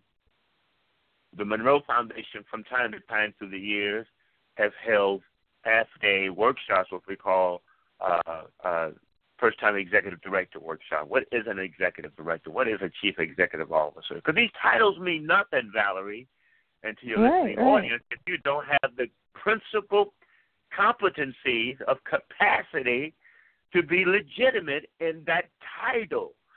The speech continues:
Speaker 1: What is being legitimate in that title? So if a prospect asks you, "How do you evaluate your mess-, your, your, your, your programs, and how do you measure the effectiveness of the work that you do?" and you can't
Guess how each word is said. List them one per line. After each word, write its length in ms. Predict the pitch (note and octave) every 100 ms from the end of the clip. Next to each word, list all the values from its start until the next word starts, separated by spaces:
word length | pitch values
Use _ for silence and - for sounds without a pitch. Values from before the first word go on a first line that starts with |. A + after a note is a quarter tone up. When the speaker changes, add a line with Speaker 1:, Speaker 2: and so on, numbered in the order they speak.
| _
Speaker 1:
What 180 | G#3 B3+
is 100 | B3 E3+
being 220 | G#3+ G3
legitimate 520 | F3 C3 F3 D3 D3+
in 120 | C3+ A#2+
that 180 | A#2 A2 _
title? 520 | - C#3+ B2 F#2+ D2+ - _ _ _ _ _ _ -
So 180 | F#3 E3
if 120 | D3+
a 100 | D3+
prospect 720 | - - G#3+ A3 - D#3+ D3 -
asks 320 | C#3+ G3 G3 - -
you, 100 | C3+
"How 260 | D3+ F#3
do 120 | E3+ E3
you 260 | D3+ D3+
evaluate 800 | C3 G2 E3 F#3 D#3+ C#3 C3+ B2+
your 100 | B2
mess-, 280 | A#2 E3+ F3 _
your, 360 | B2 A2+ A2+ G#2+ _ _ _ -
your, 200 | A#2 F#2
your, 240 | B2 G#2
your 160 | F#2 A2
programs, 800 | - G#3+ A3+ D3+ G#2 F#2 F2 G#2
and 240 | G2+ G2+
how 80 | C3
do 80 | D3+
you 140 | D3+
measure 480 | B2 C3 F#3 F3+ D#3
the 160 | B2+ A#2+
effectiveness 720 | - - F#3+ - C3 A2+ G#2+ _ _ _ _ _ -
of 200 | E3+ G#2
the 80 | B2+
work 240 | D3+ D#3
that 240 | C3 B2 A#2+
you 80 |
do?" 240 | A2+ E3 E3
and 80 | C3+
you 100 | D#3+
can't 320 | - D3